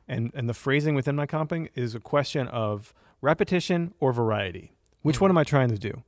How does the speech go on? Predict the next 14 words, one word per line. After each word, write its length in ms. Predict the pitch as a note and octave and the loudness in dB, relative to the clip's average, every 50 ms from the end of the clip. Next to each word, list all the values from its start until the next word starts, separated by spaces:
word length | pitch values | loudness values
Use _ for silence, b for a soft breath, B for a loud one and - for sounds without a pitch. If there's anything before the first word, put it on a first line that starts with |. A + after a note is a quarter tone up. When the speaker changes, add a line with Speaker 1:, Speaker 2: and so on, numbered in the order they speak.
| _ _ | _ _
Speaker 1:
Am 100 | - C3+ C3 | 2 4 4
I 40 | |
Speaker 2:
Mm-hmm. 60 | B2+ A2 | 4 4
Speaker 1:
trying 340 | - D3+ D#3 D#3+ E3+ E3 D3+ | 2 4 4 4 4 2 0
to 140 | - C#3 A#2+ | -2 -4 -4
create 380 | - - C#3+ C#3 C#3+ D3 D3+ | -4 -2 -2 0 0 0 0
repetition, 680 | C#3 C3 - - B2 - C#3+ C#3+ - - E3 F3 F#3+ F#3+ B B B B B A2+ B | -2 -4 -4 -4 -2 -2 -2 -2 0 -2 -2 -2 -2 -4 B B B B B -12 B
or 80 | B B2 | B 0
am 80 | B2+ B2+ | 2 2
I 60 | B2 | 0
trying 280 | - - C#3+ C3+ B2+ B2+ | 0 2 2 2 2 0
to 40 | A#2 | -2
create 380 | - - B2+ A#2+ A#2 A2+ G#2+ A2+ | -4 -4 -2 -2 -2 -2 -4 -4
variety? 500 | A#2 A#2+ A2+ A2 A2 G#2 F2+ - F#2+ | -4 -2 -2 -2 -2 -4 -6 -8 -12